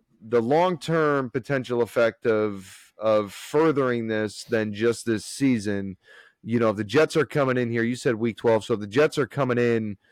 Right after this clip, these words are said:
six and six, five and seven, I mean, i-, is it even worth trying to rush Rodgers back to get a late push? Like, wait until next year, come back fully healthy,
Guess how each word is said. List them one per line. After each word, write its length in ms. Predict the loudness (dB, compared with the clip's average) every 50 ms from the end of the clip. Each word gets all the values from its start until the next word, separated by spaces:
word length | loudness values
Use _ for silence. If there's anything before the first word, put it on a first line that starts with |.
| _ _ _ _ _
six 340 | -16 -2 0 0 0 0 -2
and 180 | -4 -6 -6 -6
six, 320 | -2 -2 -2 -2 -2 -6
five 300 | -2 0 2 2 2 0
and 140 | -2 -4 -8
seven, 400 | -4 0 2 2 2 2 0 -2
I 80 | -2 -2
mean, 260 | -2 -4 -4 -4 -2
i-, 80 | 0
is 320 | 2 2 4 2 2 2 2
it 80 | 2
even 240 | 2 2 2 0 0
worth 220 | 2 2 2 2 0
trying 240 | 0 0 0 0
to 60 | 0 2
rush 260 | 2 2 0 2 2
Rodgers 400 | 2 4 4 4 2 -2 -4 -4
back 320 | 0 2 2 2 2 0 -2 _ _ _ _ _ _ _ _ _ -6
to 100 | -2 0
get 140 | 2 2
a 40 | 4
late 240 | 4 4 4 2 2
push? 240 | 0 0 0 0 0
Like, 240 | 0 2 2 0 -2 _ _ _ _ _ _ _ _ _ _ _ _ _ _ _ _ _ _ _ _ _ _ _ _ _ _ _ _ _ _ _ _ _ 2
wait 180 | 2 4 4
until 240 | 2 2 0 2 2
next 280 | 2 2 0 0 0 0
year, 280 | 2 2 2 0 -4 -8 _ _
come 200 | -2 0 0 2
back 300 | 4 6 6 6 4 2
fully 400 | -4 -4 0 2 4 4 4 4
healthy, 440 | 6 4 4 2 2 0 -2 -4 -4